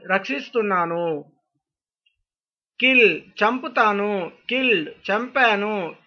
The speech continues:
కిల్డ్, చంపాను. కిల్లింగ్, చంపుతున్నాను. యాక్ట్, నటిస్తాను. యాక్టెడ్, నటించాను. యాక్టెడ్, నటించాను. యాక్టింగ్, నటిస్తున్నాను.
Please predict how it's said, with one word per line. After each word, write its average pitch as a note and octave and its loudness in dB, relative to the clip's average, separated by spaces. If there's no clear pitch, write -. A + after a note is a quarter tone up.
కిల్డ్, A3+ 0
చంపాను. G#3+ 0
కిల్లింగ్, B3 0
చంపుతున్నాను. F#3+ -4
యాక్ట్, A3 6
నటిస్తాను. G3 0
యాక్టెడ్, A#3+ 2
నటించాను. A3+ -2
యాక్టెడ్, A3+ 2
నటించాను. G#3 -2
యాక్టింగ్, A3+ 0
నటిస్తున్నాను. F#3+ -2